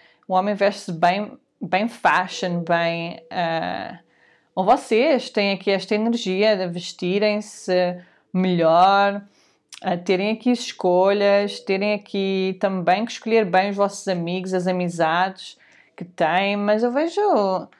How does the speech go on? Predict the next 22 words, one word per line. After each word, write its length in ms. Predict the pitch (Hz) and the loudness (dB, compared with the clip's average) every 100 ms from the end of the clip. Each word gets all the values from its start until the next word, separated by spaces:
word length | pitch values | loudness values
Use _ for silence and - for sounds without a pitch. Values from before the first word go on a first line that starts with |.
| _ - - | _ -20 -8
uma 260 | 208 208 202 | -2 2 2
mulher 480 | 202 196 190 208 254 | 2 2 4 4 4
nova 480 | 226 190 214 240 | 4 6 6 4
aqui 260 | 240 - 214 | 2 0 -6
para 200 | 214 202 | -2 -2
os 160 | 180 175 | 0 2
homens, 500 | 175 208 233 - - | 2 2 -2 -6 -2
ou 300 | 180 185 185 - | 2 2 -2 -4
quem 140 | 190 202 | -4 4
está 120 | 202 | 4
à 60 | |
procura 420 | 208 196 196 190 185 | 4 0 -2 -2 0
de 80 | |
mulher, 480 | 190 180 175 196 247 | 0 2 4 6 6
está 160 | 262 190 | 4 -2
aqui 220 | - 196 | -2 -4
uma 360 | 190 185 180 180 - _ _ | 0 2 2 -2 -20 _ _
moça 400 | 190 190 202 262 | 2 2 2 2
nova. 680 | 247 190 175 185 196 226 240 269 - - - - _ _ _ - - _ - - - - - - - - - - | 6 8 8 6 6 6 6 0 -10 -20 -20 -20 _ _ _ -20 -20 _ -20 -20 -20 -20 -20 -18 -16 -14 -14 -6
São 300 | - 226 226 | 4 6 8
vocês 680 | 208 - - 185 214 240 | 4 4 4 6 6 4
também. 760 | - 220 185 180 185 190 190 | 2 0 4 6 8 6 4